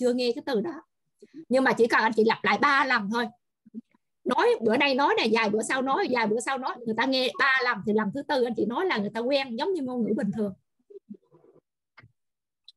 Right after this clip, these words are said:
Tại vì cái ngôn ngữ nội tâm á, nó có cái điện từ dương. Cái điện từ của nó rất là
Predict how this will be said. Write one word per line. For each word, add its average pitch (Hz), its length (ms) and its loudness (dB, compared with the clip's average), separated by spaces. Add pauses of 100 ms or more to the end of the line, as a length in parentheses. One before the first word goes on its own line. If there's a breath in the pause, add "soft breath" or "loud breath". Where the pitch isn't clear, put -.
(100)
Tại 220 160 2
vì 269 100 6
cái 330 120 6
ngôn 330 220 2
ngữ 240 200 6
nội 233 220 4
tâm 294 180 4
á, 294 180 0 (120)
nó 294 100 -2
có 339 200 2
cái 427 80 4
điện 214 260 2
từ 262 120 2
dương. 254 260 2 (600)
Cái 277 100 0
điện 202 220 2
từ 453 140 2
của 214 120 -4
nó 277 120 0
rất 392 180 -4
là 269 80 -2